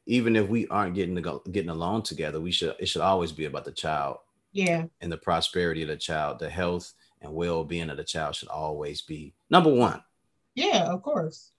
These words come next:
Speaker 1: Yeah,
Speaker 2: Of
Speaker 1: so,
Speaker 2: course. But
Speaker 1: um,
Speaker 2: that's the thing, right, Matt? We don't, we see those, I run at yellow flags at this point in my <laughs> life. That's just, that's just where I'm at. I'm not ignoring any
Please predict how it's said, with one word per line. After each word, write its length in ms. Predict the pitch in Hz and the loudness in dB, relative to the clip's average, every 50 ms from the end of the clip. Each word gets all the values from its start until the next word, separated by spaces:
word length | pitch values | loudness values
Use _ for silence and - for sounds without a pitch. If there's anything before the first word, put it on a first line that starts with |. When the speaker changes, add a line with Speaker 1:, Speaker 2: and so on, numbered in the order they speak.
| _ | _
Speaker 1:
Yeah, 140 | - - 85 - | -6 -4 -2 -2
Speaker 2:
Of 120 | - 196 190 | -2 -2 -2
Speaker 1:
so, 180 | - - - | -2 -2 -2
Speaker 2:
course. 180 | 71 67 - - _ _ _ _ _ _ _ _ _ - - - | -2 -4 -8 -14 _ _ _ _ _ _ _ _ _ -20 -16 -8
But 120 | - - | -4 -2
Speaker 1:
um, 60 | - - | 4 6
Speaker 2:
that's 180 | 415 480 - | 6 6 6
the 100 | - 262 | 4 2
thing, 360 | 226 254 254 277 254 220 208 | 4 8 8 8 8 8 6
right, 300 | 190 190 190 196 202 214 | 4 4 4 4 4 4
Matt? 260 | 214 208 202 202 208 214 | 4 4 4 4 4 4
We 140 | 214 262 | 2 4
don't, 340 | 269 269 254 247 226 220 220 - _ _ _ - 185 | 6 8 8 8 8 6 4 0 _ _ _ -4 0
we 240 | 214 285 330 330 330 | 2 4 4 4 4
see 240 | - - - 294 294 | 4 4 4 4 4
those, 400 | 233 240 233 226 214 220 226 - _ _ _ _ _ _ _ _ _ _ _ _ _ - | 4 6 6 6 6 4 2 0 _ _ _ _ _ _ _ _ _ _ _ _ _ 6
I 240 | - 269 320 392 415 | 8 8 8 8 6
run 200 | 339 277 247 220 | 6 4 4 4
at 160 | 202 175 170 185 | 4 2 2 2
yellow 260 | 202 208 185 160 160 | 2 2 2 0 -4
flags 380 | - - 160 151 139 139 139 | -4 -4 -4 -2 -2 -4 -4
at 100 | 131 - | -6 -4
this 160 | - 180 - - | -2 -2 -2 -2
point 240 | - 147 131 127 | -2 -2 -2 -2
in 60 | 131 143 | 0 0
my 160 | 147 143 - - | 0 0 0 -2
<laughs> 100 | - - | 0 4
life. 160 | 269 262 - - | 6 6 6 6
That's 320 | 226 262 277 320 330 - | 8 10 10 10 10 8
just, 300 | - 339 392 - - - _ - | 8 8 6 6 6 2 _ 2
that's 240 | 226 294 311 311 - | 6 6 6 6 6
just 200 | 320 294 - - | 4 2 4 4
where 140 | 240 233 226 | 4 6 8
I'm 220 | 220 220 220 220 220 | 8 8 8 8 6
at. 180 | 208 185 151 - - _ - - _ | 4 4 2 -2 -8 _ -20 0 _
I'm 120 | - 254 285 | 6 8 10
not 220 | 302 285 262 254 | 12 12 12 10
ignoring 440 | 247 254 254 247 247 240 233 226 233 226 | 8 6 6 6 8 8 8 8 6 6
any 320 | 254 262 285 302 294 294 | 2 2 4 4 2 2